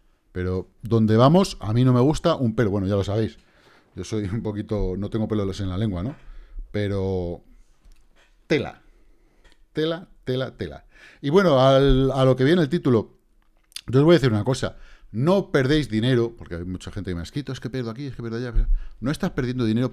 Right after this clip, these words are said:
por el análisis técnico. Yo la mayoría de la gente que he visto, eh, más o menos, ¿vale? Ha hecho un análisis técnico, eh, vamos, muy básico, muy tal, no sa-,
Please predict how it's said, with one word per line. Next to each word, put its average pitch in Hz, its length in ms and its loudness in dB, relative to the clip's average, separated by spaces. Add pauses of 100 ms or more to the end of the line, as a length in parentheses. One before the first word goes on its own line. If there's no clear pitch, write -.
por 104 160 0
el 92 100 -2
análisis 92 380 -6
técnico. 117 400 -8
Yo 95 140 -6
la 123 80 -4
mayoría 117 220 -4
de 104 40 -4
la 98 60 -6
gente 92 260 -10
que 80 60 -10
he 85 40 -6
visto, 117 380 -8 (800)
eh, 82 360 -12 (220)
más 113 340 -6
o - 80 -12
menos, 104 360 -10
¿vale? 104 280 -10
Ha 92 80 -12
hecho 101 200 -14
un 101 100 -8
análisis 101 680 -14
técnico, 110 600 -10 (480)
eh, 92 400 -16 (300)
vamos, 87 200 -18
muy 76 140 -10
básico, 107 560 -8
muy 95 140 -12
tal, 110 400 -6
no 104 100 -8
sa-, - 160 -12